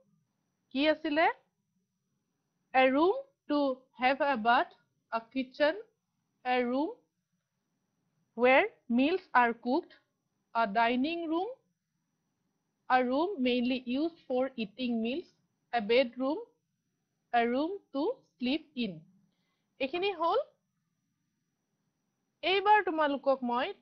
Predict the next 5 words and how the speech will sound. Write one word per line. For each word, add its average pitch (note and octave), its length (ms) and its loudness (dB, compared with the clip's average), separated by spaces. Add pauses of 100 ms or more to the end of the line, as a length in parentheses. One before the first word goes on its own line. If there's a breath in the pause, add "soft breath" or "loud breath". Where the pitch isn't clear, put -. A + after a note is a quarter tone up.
(140)
নেক্সট C#4 480 -4
এক্টিভিটিটোলৈ A3 800 -6
গৈছো। G3 360 -10 (220)
চোৱা, G#3+ 220 -4 (1200)
ইয়াত D#4+ 360 4